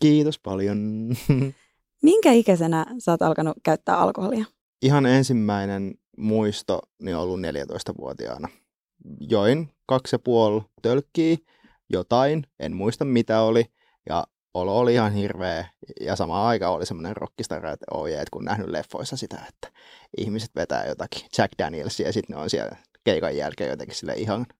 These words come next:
Speaker 1: niin sanotusti kuoseessa, niin sit mä oon, että okei, no tää on nyt se kuosit sitten. Ja
Speaker 2: Oliko se sit vaan sellainen yhden kerran juttu, vai aloit sä tavallaan jo käyttää alkoholia neljätoistavuotiaana?
Speaker 1: No kyllä se oikeastaan sit siitä lähti.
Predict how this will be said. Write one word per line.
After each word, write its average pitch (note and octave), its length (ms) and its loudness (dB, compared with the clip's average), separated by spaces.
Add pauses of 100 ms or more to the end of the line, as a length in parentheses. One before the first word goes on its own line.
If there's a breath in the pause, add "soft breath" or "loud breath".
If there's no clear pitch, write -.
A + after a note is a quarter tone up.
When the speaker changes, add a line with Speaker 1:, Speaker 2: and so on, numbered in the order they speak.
(260)
Speaker 1:
niin A2 160 4
sanotusti A2+ 400 -4
kuoseessa, F#2 480 0
niin C#2+ 120 -6
sit - 80 -18
mä - 60 -6
oon, C#2 80 -6
että - 140 -8
okei, F#2 240 -2
no G#2+ 100 -4
tää C#2 120 -2
on F#2 120 0
nyt D3+ 100 -2
se - 100 6
kuosit F#2+ 400 -4
sitten. - 360 -6
Ja - 120 -4
Speaker 2:
Oliko B3+ 260 10
se A3 320 6
sit G#3 240 2
vaan G3+ 200 6
sellainen F#3 460 4
yhden A3+ 300 6
kerran E3+ 320 6
juttu, E3 360 2
vai D#3+ 180 8
aloit E3 300 6
sä - 80 0
tavallaan D3+ 500 4
jo D3+ 180 2
käyttää - 460 4
alkoholia - 540 2
neljätoistavuotiaana? C4 880 -4 (200)
Speaker 1:
No A#2+ 160 2
kyllä C#3+ 200 8
se E3+ 80 6
oikeastaan A#2+ 500 4
sit G#2+ 140 0
siitä G2 280 0
lähti. - 360 -6